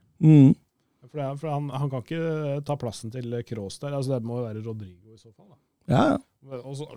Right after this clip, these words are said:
Speaker 2: kan du jo alltid spille med en skeiv formasjon, så at du må ikke liksom alt,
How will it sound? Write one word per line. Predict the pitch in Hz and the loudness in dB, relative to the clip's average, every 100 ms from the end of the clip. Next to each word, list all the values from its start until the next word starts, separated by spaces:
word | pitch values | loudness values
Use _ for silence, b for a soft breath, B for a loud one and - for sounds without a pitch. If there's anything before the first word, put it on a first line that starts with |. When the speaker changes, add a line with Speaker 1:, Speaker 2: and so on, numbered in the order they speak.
| 104 | -16
Speaker 2:
kan | 120 | -12
du | 139 | -8
jo | 139 | -8
alltid | 117 120 | -8 -10
spille | 120 95 | -10 -10
med | 107 | -8
en | |
skeiv | - 107 95 - | -8 -8 -10 -10
formasjon, | 120 104 113 139 143 104 | -12 -10 -12 -10 -10 -12
så | 147 | -14
at | 131 | -10
du | 135 | -10
må | 120 | -10
ikke | 110 135 | -10 -12
liksom | 120 - | -12 -12
alt, | 110 107 | -10 -12